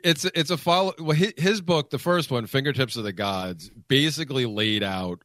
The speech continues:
what he's kinda, it's, i-, i-, this, this, uh, alternate,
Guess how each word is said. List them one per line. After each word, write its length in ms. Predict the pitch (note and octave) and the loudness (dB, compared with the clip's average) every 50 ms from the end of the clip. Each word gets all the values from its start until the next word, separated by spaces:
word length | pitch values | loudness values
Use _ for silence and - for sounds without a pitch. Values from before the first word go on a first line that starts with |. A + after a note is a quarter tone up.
| _ - | _ -20
what 380 | A2 G2+ F#2+ G#2 G#2+ G#2 - - | -12 -6 -2 0 0 0 -2 -6
he's 520 | - - A#2 A2+ G#2+ G#2 G#2 G2+ F#2+ - | -10 -10 -6 -4 -4 -2 -4 -4 -6 -10
kinda, 580 | - B2 A2 G2+ G#2 G2+ F#2+ G2+ G2 F#2+ G2 F#2 | -10 -8 -6 -6 -6 -6 -6 -8 -8 -8 -8 -8
it's, 320 | G2 G#2 F#2+ D#2+ - - - - | -8 -10 -10 -10 -12 -20 -18 -12
i-, 60 | A2 G#2+ G2+ G2+ F#2+ F#2+ F#2+ G2 | -10 -10 -10 -10 -12 -16 -18 -14
i-, 40 | |
this, 320 | G#2+ G#2+ G#2 - - - - _ - - - - - _ _ _ _ _ - | -10 -8 -6 -6 -6 -8 -10 _ -20 -20 -20 -20 -20 _ _ _ _ _ -4
this, 340 | C3+ C3+ B2 - - - B2+ | -2 -2 -2 -2 -4 -6 -4
uh, 300 | B2 A2+ G#2+ G#2 G#2+ - _ _ - - | -4 -2 -2 -4 -4 -8 _ _ -8 -2
alternate, 680 | C3+ B2+ C3 D3+ - - C#3+ C#3 B2+ A#2+ A2+ G2 _ | 2 4 4 4 4 2 -2 0 2 2 0 0 _